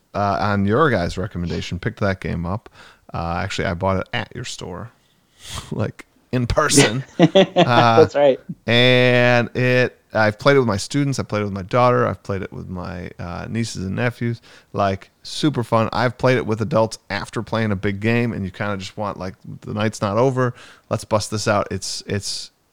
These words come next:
Speaker 1: super fun. It's hilarious. You definitely get those moments of, like, I just, am I gonna, you know, that Jenga feel, like, is he gonna do it?
Speaker 2: <laughs>
Speaker 1: Oh my gosh, it's tumbling down, and we all win 'cause it's tumbling down on Dan's turn.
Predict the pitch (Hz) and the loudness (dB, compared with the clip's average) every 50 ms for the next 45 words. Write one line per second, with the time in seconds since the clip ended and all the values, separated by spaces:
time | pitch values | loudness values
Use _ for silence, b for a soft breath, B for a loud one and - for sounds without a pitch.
0 | _ _ _ - - - - - - - - 139 151 151 - 120 113 104 - - | _ _ _ -18 -14 -12 -10 -10 -8 -6 -6 -4 -4 -4 -2 -2 -2 -2 0 0
1 | 98 95 90 82 80 - - - 110 107 110 113 117 113 110 110 110 113 110 - | 0 0 0 -2 -4 -6 -6 -4 -2 0 2 4 4 6 6 4 4 2 0 -2
2 | B B B B B B B 110 104 110 135 120 123 127 - 147 135 127 110 117 | B B B B B B B -4 0 4 4 4 4 4 0 -2 -2 -2 0 -2
3 | 113 - - 110 107 101 95 92 95 98 98 98 104 - - - - - - - | -2 -2 0 0 0 0 0 0 0 0 2 2 0 0 -4 -8 -10 -12 -14 -12
4 | - - - 87 90 90 98 95 92 92 95 98 - - - - - 62 64 69 | -8 -6 -4 -4 -4 -4 -6 -6 -4 -4 -4 -6 -8 -12 -18 -18 -16 -14 -14 -12
5 | - 120 123 82 71 71 135 147 143 - - - - 135 131 139 143 151 185 190 | -12 -12 -12 -10 -10 -8 -8 -10 -10 -12 -14 -12 -10 -8 -8 -6 -6 -6 -6 -6
6 | - - 123 127 117 107 104 107 98 107 - - 120 113 117 120 120 123 120 - | -6 -4 -2 0 2 4 4 2 0 0 0 0 2 2 2 2 0 0 -2 -2
7 | - 123 131 131 127 123 117 120 120 - - - - 143 139 147 139 151 143 147 | -2 0 0 2 2 2 2 0 0 -2 -2 0 2 2 2 2 2 2 4 4
8 | 143 147 147 143 180 - 147 143 147 147 151 143 285 - 151 165 170 175 180 175 | 4 4 4 4 4 4 6 8 8 8 8 8 8 8 10 10 10 10 8 8
9 | 170 170 165 165 160 170 165 160 156 156 160 156 156 147 - 160 147 170 175 185 | 8 6 6 6 6 8 8 10 10 10 10 8 8 6 6 4 4 4 2 0
10 | - - - - - 196 196 180 165 202 175 156 170 170 160 196 190 156 160 180 | -2 -10 -6 0 4 6 6 6 6 4 4 4 4 4 4 4 4 4 4 4
11 | 185 147 151 147 135 123 123 135 147 147 139 135 131 131 135 135 135 123 117 107 | 4 4 4 2 2 2 2 2 4 6 6 6 6 6 4 2 0 -2 -4 -4
12 | 123 107 107 107 - - - - 120 117 113 113 113 117 120 117 117 117 110 104 | -4 -4 -4 -6 -8 -8 -4 -4 -2 -2 -2 -2 -2 -2 -2 -2 -2 -4 -4 -4
13 | 113 113 113 113 - - 120 127 110 - | -4 -6 -6 -6 -6 -6 -4 -4 -4 -6